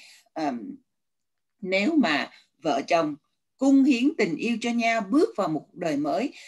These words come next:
là tôi thuộc về người yêu tôi và người yêu tôi thuộc về tôi, mình không còn là của mình nữa. Như trong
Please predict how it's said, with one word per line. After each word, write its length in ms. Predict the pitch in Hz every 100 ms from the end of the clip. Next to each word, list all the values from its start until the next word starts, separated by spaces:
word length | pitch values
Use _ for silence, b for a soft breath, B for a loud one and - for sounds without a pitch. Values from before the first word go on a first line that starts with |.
| B -
là 300 | 175 151 - _
tôi 220 | 240 254 247
thuộc 280 | 185 143 _ -
về 280 | 170 160 147
người 220 | 160 151
yêu 180 | 143 214
tôi 240 | 214 220 196
và 200 | 143 139
người 160 | 139
yêu 180 | - 214 214
tôi 160 | 208 202
thuộc 220 | 156 -
về 140 | 151
tôi, 240 | 160 208 208
mình 200 | 151 147
không 220 | 247 240
còn 180 | 185 156
là 160 | 139 -
của 100 | 240
mình 240 | 233 170
nữa. 200 | 143 190
Như 180 | 254 220
trong 300 | 226 220